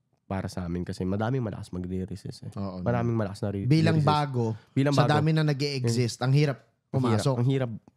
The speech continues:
Speaker 1: ang hirap makapasok. So, ayun. Alam na namin na magaling na kami. Aware na. Style na lang hinahanap namin. Tamang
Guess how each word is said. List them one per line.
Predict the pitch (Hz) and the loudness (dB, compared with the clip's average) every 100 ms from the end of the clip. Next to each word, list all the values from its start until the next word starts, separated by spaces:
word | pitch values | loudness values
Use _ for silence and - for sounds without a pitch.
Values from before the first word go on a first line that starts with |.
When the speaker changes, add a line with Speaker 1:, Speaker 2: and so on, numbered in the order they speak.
| _ | _
Speaker 1:
ang | - | -2
hirap | 120 117 - | 0 0 -2
makapasok. | 107 - 98 - - _ _ _ _ _ _ _ _ | -8 -12 -14 -14 -18 _ _ _ _ _ _ _ _
So, | 123 110 | -2 0
ayun. | 110 104 104 104 _ _ _ _ - | -2 -2 -6 -10 _ _ _ _ -4
Alam | 120 | 0
na | 123 120 | 0 0
namin | 110 107 | 0 0
na | |
magaling | 101 95 92 90 | -2 -2 -2 -4
na | |
kami. | 87 87 92 _ _ _ _ 110 | -6 -10 -12 _ _ _ _ -6
Aware | 104 98 | -4 -4
na. | 92 87 _ _ _ _ _ _ _ _ _ - | -8 -10 _ _ _ _ _ _ _ _ _ -12
Style | - - 104 104 | -8 -2 0 2
na | 101 | 2
lang | 98 92 | 0 -2
hinahanap | 95 90 90 87 85 - | -2 -2 -2 -4 -6 -8
namin. | 92 95 92 101 _ _ _ _ _ _ _ - | -8 -6 -8 -10 _ _ _ _ _ _ _ -8
Tamang | 101 90 90 | -4 -2 -2